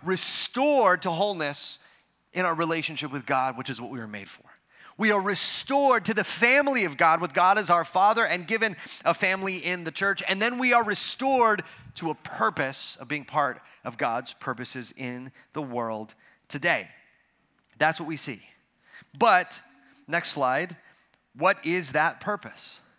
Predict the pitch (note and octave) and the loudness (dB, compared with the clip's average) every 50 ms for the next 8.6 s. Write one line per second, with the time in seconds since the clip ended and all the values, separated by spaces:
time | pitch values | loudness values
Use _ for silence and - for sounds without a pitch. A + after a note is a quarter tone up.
0 | _ _ - - - - - F3+ F3+ A3 A#3+ B3 A#3 G3 G3+ F#3+ G3+ - - - | _ _ -8 -6 -4 -2 0 2 4 4 2 0 -2 -2 -2 -2 -2 -4 -8 -14
1 | - - _ _ - D3 D#3+ F#3 F#3+ F3+ - - - D#3 D#3 C#3+ A#2 D#3+ G3+ G3 | -20 -20 _ _ -8 -2 0 0 0 0 -2 -2 -2 -2 -2 -2 -2 -4 -4 -4
2 | - - D3 C#3 C3+ C#3 - - - D#3+ D#3+ E3 E3 E3+ D#3+ D#3 D3+ C#3+ D3 D3 | -4 -4 -4 -4 -4 -4 -6 -6 -6 -6 -6 -6 -6 -6 -6 -6 -6 -4 -2 -2
3 | D3+ D3+ D3 D#3 C#3+ - C#3+ D3 F3 G3 G3 - - - F#3+ G3 G3+ G3 D#3 F#3 | 0 0 -2 -2 -4 -2 0 2 2 2 2 0 -2 -4 -4 -2 -2 -2 -2 -4
4 | F#3+ F3 E3 E3+ G3 A#3 B3 A#3 G#3 F3+ F3 D#3+ - - C#3+ C3+ D3 C#3 - - | -4 -6 -4 0 2 2 4 4 2 0 0 -2 -2 -6 -6 -4 -4 -4 -4 -4
5 | C3 A#2+ B2+ C#3+ D#3 C#3 C3+ C3 C#3 C#3 C3 C3 A#2+ A#2+ A#2+ B2 A#2+ C3 D3 D#3+ | -6 -4 -6 -6 -6 -6 -4 -4 -4 -4 -2 -2 -2 -2 -2 -2 0 0 -2 -2
6 | - - - - - - - - - F3 F#3+ - G3 F3 F3+ G#3+ A#3+ A#3+ A3 F3+ | -4 -8 -14 -16 -16 -16 -18 -4 -2 -2 0 0 0 2 4 4 4 4 4 4
7 | F3 F#3+ F3 G3 G3 F3+ - G#3 G#3 G#3 F#3+ - - - - A#3+ A3+ E3+ C#3+ D3+ | 2 2 2 0 -2 -4 -4 -4 -4 -4 -4 -4 -4 -4 -4 -4 -4 -4 2 6
8 | F#3 G#3+ B3 - - E3+ D3 C#3 C#3 D3+ E3 D#3 | 6 6 6 4 2 2 2 2 2 -2 -6 -14